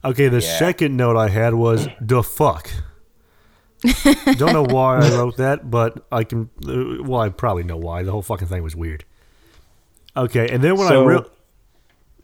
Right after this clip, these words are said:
Speaker 1: yes.
Speaker 2: no, I was about to say, like, is he riding a fucking carpet? Or, like, so they just rip off Aladdin completely. So is, is he riding a carpet and his name is Aladdin?
Speaker 1: And he's got a genie. Don't forget that.
Speaker 2: Exactly,
Speaker 3: Yep.
Speaker 2: like,
Speaker 1: He's got a
Speaker 2: a
Speaker 1: fucking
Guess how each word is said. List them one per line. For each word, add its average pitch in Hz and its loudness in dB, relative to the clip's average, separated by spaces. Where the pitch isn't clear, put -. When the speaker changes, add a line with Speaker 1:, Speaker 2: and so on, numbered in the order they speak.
Speaker 1:
yes. 123 4
Speaker 2:
no, 123 6
I 123 6
was 123 2
about 120 2
to - -12
say, 120 2
like, 107 0
is 104 -4
he 135 4
riding 123 2
a 117 -2
fucking - -4
carpet? 165 -4
Or, 113 -2
like, 123 0
so 165 2
they 156 4
just 147 -2
rip 143 0
off 139 2
Aladdin 117 0
completely. 95 -10
So 101 -6
is, - -12
is 110 -18
he 117 -4
riding 131 -4
a 120 -4
carpet - -4
and 107 -8
his 104 -12
name 107 -4
is 101 -12
Aladdin? 101 -6
Speaker 1:
And 127 -2
he's 135 0
got 131 2
a 113 0
genie. 98 0
Don't 113 -6
forget 101 -4
that. 95 -2
Speaker 2:
Exactly, 190 2
Speaker 3:
Yep. 165 2
Speaker 2:
like, 98 -2
Speaker 1:
He's 107 -8
got 123 -2
a 120 -2
Speaker 2:
a 113 -2
Speaker 1:
fucking - 0